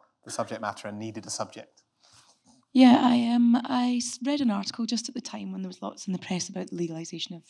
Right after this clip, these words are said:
Speaker 2: or the fiftieth anniversary about the legalisation of homosexuality. So I'd read this article, um, I think it was an academic that had written it, talking about the kind of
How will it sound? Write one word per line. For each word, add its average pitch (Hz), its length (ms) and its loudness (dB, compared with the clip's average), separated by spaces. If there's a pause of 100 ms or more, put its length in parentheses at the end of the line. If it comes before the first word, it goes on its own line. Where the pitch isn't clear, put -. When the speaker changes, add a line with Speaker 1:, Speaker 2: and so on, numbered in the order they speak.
(420)
Speaker 2:
or - 100 -4
the 156 120 -10
fiftieth 170 360 -8
anniversary 160 420 -10
about - 140 -14
the 160 100 -10
legalisation 151 420 -12
of - 80 -16
homosexuality. 160 880 -8 (340)
So - 140 -6
I'd 190 100 -4
read 220 140 -2
this 214 140 -8
article, 185 640 -10
um, 156 300 -6
I - 60 -12
think 180 180 -10
it - 40 -6
was - 80 -10
an 170 60 -8
academic 156 420 -8
that - 60 -12
had - 140 -14
written - 160 -8
it, - 140 -12
talking - 320 -12
about - 240 -10
the - 80 -14
kind - 160 -12
of - 80 -14